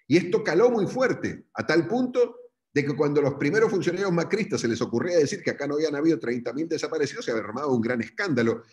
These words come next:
Y cuando se, la Suprema Corte de Justicia quiso hacer un pequeño cambio, que supuestamente no cambiaba nada,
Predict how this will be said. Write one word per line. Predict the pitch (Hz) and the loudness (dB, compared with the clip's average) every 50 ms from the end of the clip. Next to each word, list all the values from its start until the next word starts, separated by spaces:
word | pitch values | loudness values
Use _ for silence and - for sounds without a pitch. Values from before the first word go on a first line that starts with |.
| _ _ - | _ _ -6
Y | 127 | -2
cuando | - - 156 143 143 147 143 | 2 2 4 4 4 2 2
se, | - 160 143 143 - - | 0 0 -4 -6 -6 -4
la | 135 127 120 120 - - | -2 -2 -2 -2 -4 -8
Suprema | - - 135 - 185 196 202 202 | -4 -4 -2 -2 0 0 0 0
Corte | 180 202 196 196 196 185 | 0 0 -2 -2 -2 -4
de | |
Justicia | 160 - 170 160 165 226 226 - 180 127 | 0 0 0 0 0 -2 -2 -2 -2 -2
quiso | 123 139 131 143 | -2 -2 -4 -2
hacer | 135 170 160 | -2 0 0
un | 160 156 139 | -2 -2 -2
pequeño | - 147 - 180 190 196 196 185 190 | -2 -2 -2 -2 -2 -2 -2 -2 -2
cambio, | - 214 240 226 165 135 117 - | 0 -2 0 2 2 2 2 0
que | - 120 | -4 -8
supuestamente | - - - - 156 147 - 143 139 160 170 160 - | -10 -10 -6 -4 -4 -2 -2 -2 -2 -2 -2 -2 -2
no | 139 143 139 | -2 -2 -2
cambiaba | 143 143 143 147 151 156 156 160 | -4 -4 -2 -2 -2 -2 -2 -2
nada, | 190 190 185 165 170 185 202 | -2 0 0 2 0 0 -2